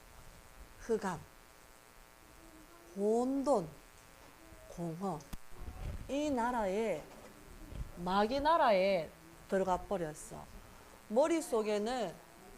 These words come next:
깜깜해요. 하나님 몰라요. 하나님께 예배할 수 없어요. 하나님 말씀 들어도 집중 안 돼요. 말씀 들었는데 여기 담아지지 않아요. 뭐 자꾸 잊어버려요.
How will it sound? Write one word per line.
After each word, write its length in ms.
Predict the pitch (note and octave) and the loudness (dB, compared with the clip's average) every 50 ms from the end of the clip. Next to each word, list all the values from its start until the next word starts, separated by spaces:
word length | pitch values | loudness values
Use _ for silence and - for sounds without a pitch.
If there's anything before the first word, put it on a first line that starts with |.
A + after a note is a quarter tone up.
| - - - - - - - - - - - - - - - - - - - - | -20 -20 -20 -20 -20 -20 -20 -20 -20 -20 -20 -20 -20 -20 -20 -20 -20 -20 -12 -8
깜깜해요. 720 | - C#4+ D4+ D#4+ D#4 D#4 D#4+ D4+ B3+ G3 F3 D#3+ D3+ - - - - - - | -6 -4 -4 -4 -2 0 0 0 0 -2 -4 -6 -8 -10 -14 -16 -18 -20 -8
하나님 520 | - F4+ G4 F#4 E4+ D4 B3 G#3+ F3+ E3 D#3+ | -2 0 0 2 2 2 0 0 -2 -2 -2
몰라요. 600 | D#3+ D#3+ D#3+ E3 E3 D#3+ D#3+ D3+ D3 D3 - - - - - - - - - - | -2 -2 0 0 0 -2 -2 -4 -6 -8 -10 -12 -16 -20 -20 -20 -20 -10 -2 2
하나님께 640 | D#4+ D4+ D4+ C#4+ C4 B3 A#3 A3 - A#3 A3+ G3 | 2 4 4 4 2 2 -2 -2 -2 -2 0 4
예배할 500 | F#3+ F#3+ G3+ G#3 G3+ D#4+ D4+ B3+ G#3 F#3 | 6 6 6 6 6 6 8 8 6 4
수 220 | F#3+ - - E3 | 2 -2 -4 -2
없어요. 640 | D#3+ D#3 D#3+ - - - F#3+ F3 E3 D#3 D3 D3 D#3 - - - - - - - - - | -2 -2 -4 -8 -8 -4 -4 -2 -2 -2 -4 -8 -10 -14 -18 -20 -20 -18 -18 -8 -2 2
하나님 420 | F4+ F4+ F4 D#4+ D4 C4+ B3 A3+ | 2 4 4 4 4 2 2 4
말씀 400 | G#3+ G#3 G#3+ - - E4 D#4 D4+ | 6 6 6 4 2 -2 -2 0
들어도 400 | D#4+ E4 D4+ C4+ A3 A#3 A3 G#3+ | 0 0 0 2 2 2 2 2
집중 440 | - - D4 - - - F4 D#4+ B3 | 0 -4 -4 -4 -4 -4 0 2 2
안 200 | G3+ F3+ F3 E3+ | 2 2 0 -2
돼요. 240 | F3+ F3+ E3+ E3 D#3 - - - - - - - - - - G#3 | -2 -2 0 -2 -2 -4 -8 -10 -16 -20 -20 -20 -20 -10 0 4
말씀 300 | A3+ C4+ C#4+ F4+ F4 E4 | 4 4 4 4 0 0
들었는데 760 | C#4 F4+ G4+ G4 F#4+ E4 D4 C#4 B3+ A#3+ C#4 D4+ C#4 A#3 G3 G3 | 2 2 4 4 4 4 4 4 4 6 6 6 6 6 4 2
여기 220 | B3+ E4 E4 C#4 - | 2 2 2 0 0
담아지지 600 | - - C#4 F4+ G#4 F4+ C#4 - B3+ A3+ A3 A#3 | 4 6 6 8 8 8 6 6 2 0 4 6
않아요. 500 | G3+ A3 A3+ G#3+ F#3+ E3+ D#3+ D3+ D3 D3 - - - - - | 6 6 6 4 2 0 0 -2 -6 -8 -12 -16 -18 -8 -2
뭐 100 | C#4 C4+ | -2 -2
자꾸 320 | - C#4+ B3+ - - D4 E4+ | -2 -4 -8 -6 -4 0 0
잊어버려요. 720 | G4+ F4+ E4+ A3+ G3+ G3 F#3 F3 E3 D#3+ D3+ D3 D3 | 2 2 2 4 4 4 4 2 2 0 -2 -4 -6